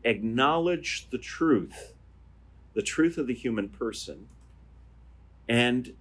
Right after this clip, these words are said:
to not only desire it, but al-, also to pursue it by performing the action, an action which is consequent with the, uh, uh, is in conformity with the, with the virtue.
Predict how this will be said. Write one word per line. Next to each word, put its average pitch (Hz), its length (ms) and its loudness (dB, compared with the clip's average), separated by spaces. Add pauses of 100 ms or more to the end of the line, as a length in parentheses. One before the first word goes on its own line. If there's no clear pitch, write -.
(120)
to 117 440 0 (400)
not 117 260 4
only 113 320 0 (120)
desire 113 680 4
it, 92 220 -4
but 98 140 -4
al-, 117 200 -2 (160)
also 117 340 0 (360)
to 127 140 0
pursue - 680 2
it 82 220 -2 (640)
by 98 140 2
performing 110 580 0
the 113 200 -2
action, 95 600 -2 (440)
an 104 260 2
action 104 460 -2
which 90 220 -4
is 95 140 -2
consequent 95 760 -4 (100)
with 101 240 -6
the, 85 280 -6 (580)
uh, 82 420 -4 (500)
uh, 85 220 -6 (100)
is - 520 4
in 107 220 2
conformity 107 680 -2
with 90 240 -14
the, 87 180 -8 (440)
with 104 240 2
the 98 80 -2
virtue. 87 640 -4